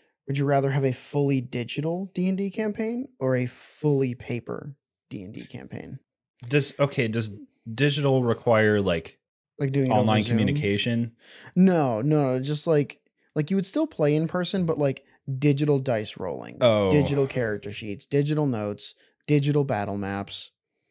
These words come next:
Speaker 2: I don't
Speaker 1: everything
Speaker 2: wanna
Speaker 1: like that.
Speaker 2: give up my dice.
Speaker 1: <laughs> Yeah, and obviously factoring in, you would have access to every single source book, all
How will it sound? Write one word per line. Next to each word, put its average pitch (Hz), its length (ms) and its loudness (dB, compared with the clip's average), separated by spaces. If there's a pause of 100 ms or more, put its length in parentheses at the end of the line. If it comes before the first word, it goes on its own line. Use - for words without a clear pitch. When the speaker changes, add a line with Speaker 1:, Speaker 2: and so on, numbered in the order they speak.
(360)
Speaker 2:
I 131 60 -6
don't 120 80 -2
Speaker 1:
everything 107 200 -2
Speaker 2:
wanna 101 120 -2
Speaker 1:
like 92 120 -4
that. 101 360 -6
Speaker 2:
give 98 200 -12
up 90 120 -8
my 82 200 -14 (140)
dice. 98 360 -14 (340)
Speaker 1:
<laughs> 208 1200 4 (1700)
Yeah, 139 240 4
and 147 180 2
obviously 147 640 2 (760)
factoring 131 540 -2
in, 120 320 -4 (380)
you 147 220 4
would 151 280 4
have 139 240 0
access 123 480 -4
to 127 180 -4 (140)
every 117 500 -2
single 104 420 -8
source - 360 -10
book, - 300 -12 (100)
all 95 500 -4